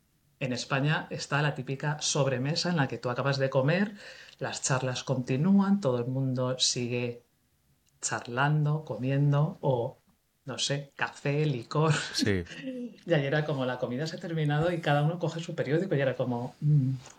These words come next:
Speaker 1: ¿Y yo qué hago? Cojo también un periódico y me pongo a leer. <laughs> ¿Con quién
Speaker 2: Sí.
Speaker 1: hablo?
Speaker 2: Sí, porque
Speaker 1: No
Speaker 2: mucha
Speaker 1: sé si
Speaker 2: gente
Speaker 1: te ha
Speaker 2: compra el
Speaker 1: pasado a
Speaker 2: co-
Speaker 1: ti eso.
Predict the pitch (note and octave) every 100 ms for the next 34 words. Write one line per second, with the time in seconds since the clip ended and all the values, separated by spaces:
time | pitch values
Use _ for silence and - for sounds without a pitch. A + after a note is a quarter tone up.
0 | _ _ _ _ _ _ _ _ - D3+
1 | B2+ F#2+ C3 - F3 F#3 A#2 - - F#3
2 | F3 F#3 F3 C3+ - - E3 F#3+ E3+ A#3
3 | G#3 C#3 C#3+ A3 B3 - - C4 - C4
4 | C4+ - - - - - - - E3+ -
5 | A#2 A2 G#2 - - - - _ _ _
6 | _ _ _ _ _ _ _ - A#3 F#3
7 | C#3 A#2+ A#2+ F3+ C#3+ C3 C3+ A#2 A#2 B2
8 | A#2+ A#2+ B2 B2 D3 - D4+ F#4